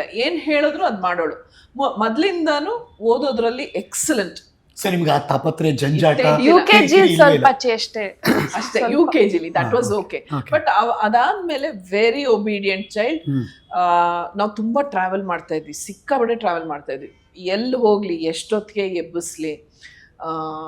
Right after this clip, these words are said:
Speaker 1: ಎದ್ದೇಳೋಳು, ರೆಡಿ ಆಗೋಳು, ಆಮೇಲೆ ಅಲ್ಲಿ ಹೋದ್ ಕಡೆ ಗಲಾಟೆ, <clears throat> ಅಳು, ಅಂಥದ್ದೆಲ್ಲ ಏನೂ ಇಲ್ಲ. ಅವಾಗೆಲ್ಲ ಒಂದೇ ಪ್ರಾಬ್ಲಮ್ ಇದ್ದಿದ್ದೇನು ಅಂದ್ರೆ ತಿಂತಾನೆ ಇರ್ಲಿಲ್ಲ.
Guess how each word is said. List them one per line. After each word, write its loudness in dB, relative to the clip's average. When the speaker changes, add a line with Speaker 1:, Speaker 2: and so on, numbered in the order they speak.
Speaker 1:
ಎದ್ದೇಳೋಳು, -2
ರೆಡಿ -2
ಆಗೋಳು, -4
ಆಮೇಲೆ -4
ಅಲ್ಲಿ -4
ಹೋದ್ -4
ಕಡೆ -6
ಗಲಾಟೆ, -10
<clears throat> 2
ಅಳು, -2
ಅಂಥದ್ದೆಲ್ಲ -4
ಏನೂ 0
ಇಲ್ಲ. -2
ಅವಾಗೆಲ್ಲ 0
ಒಂದೇ -2
ಪ್ರಾಬ್ಲಮ್ -2
ಇದ್ದಿದ್ದೇನು -6
ಅಂದ್ರೆ -8
ತಿಂತಾನೆ 0
ಇರ್ಲಿಲ್ಲ. -4